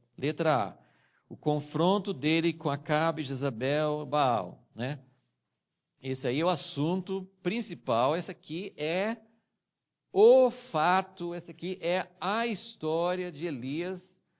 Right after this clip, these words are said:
O resto, assim, não, não tem, assim, a,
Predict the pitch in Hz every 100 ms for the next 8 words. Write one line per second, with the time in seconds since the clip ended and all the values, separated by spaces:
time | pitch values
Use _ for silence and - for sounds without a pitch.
0 | _ 139 147 147 170 196 - 196 202 190
1 | 180 185 180 170 160 175 175 139 135 160
2 | 165 175 160 160